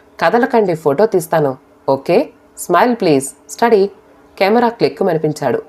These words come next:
అప్పుడే గుడి నుండి తిరిగొస్తున్న అత్తగారిని చూసి యోగిత లేచి ఆమె వెంట వెళ్ళింది. "అదేమిటమ్మా,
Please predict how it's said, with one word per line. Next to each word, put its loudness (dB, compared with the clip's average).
అప్పుడే 2
గుడి 0
నుండి 0
తిరిగొస్తున్న 0
అత్తగారిని -2
చూసి 2
యోగిత 4
లేచి -2
ఆమె 0
వెంట -2
వెళ్ళింది. -2
"అదేమిటమ్మా, 2